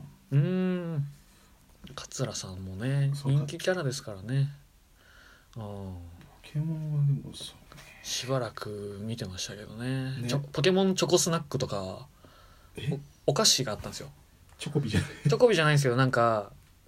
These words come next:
Speaker 1: スナックにチョコのコーティングがしてあるみたいなやつがあって、
Speaker 2: うんうん。
Speaker 1: そのお菓子にポケモンカードが一枚ついてたんですよ。
Speaker 2: えー、カードついてんだ。
Speaker 1: そうそうそうそう。あの、最近のデュエマのグ-、グミじゃないけど、チョコスナックみたいな感じでついてて、
Speaker 2: はいはい。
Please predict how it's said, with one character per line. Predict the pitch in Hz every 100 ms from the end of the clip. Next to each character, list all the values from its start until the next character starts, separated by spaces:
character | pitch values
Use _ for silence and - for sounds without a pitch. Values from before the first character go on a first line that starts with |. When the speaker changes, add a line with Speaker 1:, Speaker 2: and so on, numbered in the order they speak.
| _ -
Speaker 1:
ス | -
ナ | 165
ッ | 180
ク | - 143
に | 180 165
チ | 143
ョ |
コ | 139
の | 123
コ | - 120
ー |
テ | 120
ィ |
ン | 120
グ |
が | 120
し | 120
て | 123
あ |
る | 107
み |
た | 98
い |
な |
や | 98
つ | 104
が |
あ |
っ | -
て、 | - 139
Speaker 2:
う | 113
ん | 117
う |
ん。 | 107 104 -
Speaker 1:
そ | -
の | 220 233
お | 220
菓 | 247
子 | - 180
に | 202 160
ポ | 147
ケ | 180
モ | 190
ン |
カ | 180
ー |
ド | 139
が | 107
一 | 117
枚 |
つ | 110
い |
て | 101
た | 98
ん |
で |
す | 98
よ。 |
Speaker 2:
え | 190 254 262
ー、 |
カ | -
ー | 302
ド | 185
つ | 185
い |
て | 147
ん | 110
だ。 |
Speaker 1:
そ | 107
う |
そ | 139
う | 135
そ | 123
う |
そ | - 107
う。 |
あ | 127 113
の、 | 107 107 113
最 | 160 147
近 | 143 160 151
の | 147
デ | 135
ュ | 139
エ |
マ | 143 139
の | 131 123
グ-、 | 120 - - - -
グ | 123 143
ミ | 127
じ |
ゃ | 98
な |
い | 95
け | 107
ど、 |
チ | -
ョ |
コ | 123
ス | -
ナ | 113
ッ |
ク | 104
み |
た | 98
い |
な | 98
感 | 110
じ | 113
で | 165 139 139
つ | 139
い |
て | 107
て、 | 110
Speaker 2:
は | 185
い |
は |
い。 | 127